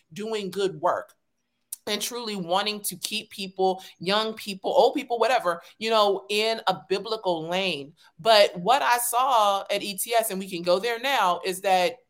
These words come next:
hello, we also need to be protected from some people on the right. Don't be thinking that just because we're on the right and just because we're conservative and just because we're this,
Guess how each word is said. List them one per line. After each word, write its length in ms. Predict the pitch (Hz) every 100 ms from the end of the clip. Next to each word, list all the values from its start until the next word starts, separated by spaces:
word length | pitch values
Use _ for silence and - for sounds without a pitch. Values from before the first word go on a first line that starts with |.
| _
hello, 500 | 180 226 277 269 220
we 240 | 170 226
also 320 | - 214 302 294
need 120 | 233
to 40 |
be 140 | 208 196
protected 400 | 190 208 196 190
from 120 | 180
some 220 | 202 254
people 300 | 269 - 175
on 140 | 151 139
the 40 |
right. 300 | 131 170 123 _ - -
Don't 180 | - 220
be 80 | 294
thinking 260 | 285 285 214
that 100 | 170
just 140 | 190
because 200 | 208 208
we're 140 | 190
on 100 | 208
the 80 | 190
right 320 | 170 208 196
and 80 | 160
just 140 | 156 -
because 180 | 208
we're 120 | 185 202
conservative 500 | 180 214 220 185 160
and 80 |
just 140 | 156 -
because 340 | 214 220 170
we're 160 | 170 202
this, 440 | 139 240 165 147